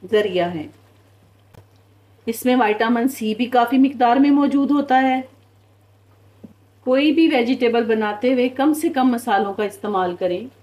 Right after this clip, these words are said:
क्योंकि जितने हम मसाले इसमें ऐड करते जाएंगे, सब्ज़ी का अपना जायका जो है वो ख़त्म हो जाएगा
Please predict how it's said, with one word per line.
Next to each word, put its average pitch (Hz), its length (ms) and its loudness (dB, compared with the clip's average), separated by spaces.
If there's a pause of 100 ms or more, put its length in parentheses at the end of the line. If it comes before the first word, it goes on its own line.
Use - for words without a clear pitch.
(520)
क्योंकि 262 260 2
जितने 262 340 0
हम 294 160 4
मसाले 247 400 2
इसमें 240 280 -2
ऐड 208 320 -2
करते 220 280 0
जाएंगे, 220 560 0 (480)
सब्ज़ी 226 380 -4
का 247 160 -2
अपना 233 380 -2
जायका 214 360 -2
जो 233 160 -2
है 214 100 -2
वो 190 120 -4
ख़त्म 226 320 -2
हो 294 140 4
जाएगा 220 420 0